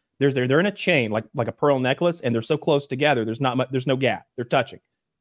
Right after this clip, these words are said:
and they, they go below the water and above the water, and they drown people. They find dead Mexicans on 'em all day long because the Rio Grande is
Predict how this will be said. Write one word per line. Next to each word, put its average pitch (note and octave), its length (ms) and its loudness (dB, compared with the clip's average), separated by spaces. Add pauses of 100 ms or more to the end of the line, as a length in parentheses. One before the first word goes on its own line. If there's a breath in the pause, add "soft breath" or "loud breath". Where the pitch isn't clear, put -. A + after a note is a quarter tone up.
(140)
and C3 400 2
they, B2+ 140 2
they B2 180 0
go A#2+ 160 2
below B2 300 4
the G3+ 80 6
water G3 280 6
and D#3+ 80 -2
above D3 300 2
the A#2 80 0
water, F#2+ 320 -4 (300)
and C3 360 0 (840)
they D3+ 240 2
drown B2+ 580 0
people. - 540 -8 (400)
They E3+ 180 4
find E3+ 420 2
dead F3 280 4
Mexicans F3+ 480 -2
on F3 160 2
'em E3+ 80 2
all D#3+ 220 2
day D#3+ 160 2
long B2 360 0
because A#2+ 400 -2
the B2 120 -6
Rio E3+ 260 2
Grande D3 320 0
is - 80 -12